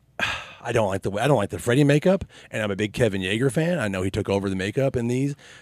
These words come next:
uh, toward, you know, at, I think after, uh, two, uh, and during two, I can't remember now. But David Miller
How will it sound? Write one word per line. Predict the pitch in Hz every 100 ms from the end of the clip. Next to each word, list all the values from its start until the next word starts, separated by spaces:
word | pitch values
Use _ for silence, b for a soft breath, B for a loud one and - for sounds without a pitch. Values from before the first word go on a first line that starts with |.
| -
uh, | 101
toward, | 92 113 110
you | 117
know, | 92
at, | 98
I | 98
think | 160 190
after, | 101 92 104 101 98 95 95
uh, | 90 87
two, | - 165 185 - _ -
uh, | 110
and | 123 123 110
during | 139 113
two, | 117
I | 104
can't | -
remember | 87 82 76
now. | 67
But | 73 78 101
David | 135 143
Miller | 123 131 110 98